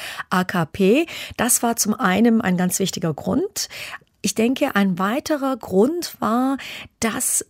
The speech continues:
im Vergleich zu der Wiederholung der Wahlen zweitausendfünfzehn, das sollte ich vielleicht kurz auch noch mal darauf hinverweisen, am siebten Juni zweitausendfünfzehn wurde damals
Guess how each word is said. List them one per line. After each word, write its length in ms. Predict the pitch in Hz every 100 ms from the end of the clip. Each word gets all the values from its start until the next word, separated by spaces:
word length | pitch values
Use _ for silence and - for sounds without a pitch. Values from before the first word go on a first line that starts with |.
| -
im 160 | 214
Vergleich 920 | - 208 202 180 196 262 320 - - -
zu 280 | - 247 220
der 220 | 190 170
Wiederholung 1120 | 180 185 185 - 196 262 277 254 247 262 262 - - - -
der 340 | 190 190 160
Wahlen 800 | 170 180 233 285 262 226 214 220
zweitausendfünfzehn, 1600 | - 185 196 - 175 180 151 - 294 359 - - - 180 220 320
das 220 | 240 - - 214
sollte 280 | 240 180 214
ich 100 | -
vielleicht 280 | 208 196 -
kurz 300 | 226 220 - - -
auch 180 | - 196
noch 120 | 214
mal 140 | 196 190
darauf 260 | 180 185
hinverweisen, 840 | - 285 262 214 208 214 214 220 220
am 240 | - 185
siebten 300 | 175 214 -
Juni 260 | 190 202 226
zweitausendfünfzehn 920 | - 185 196 185 - 254 254 254 226
wurde 300 | 185 202 202
damals 640 | 185 180 190 233 220 220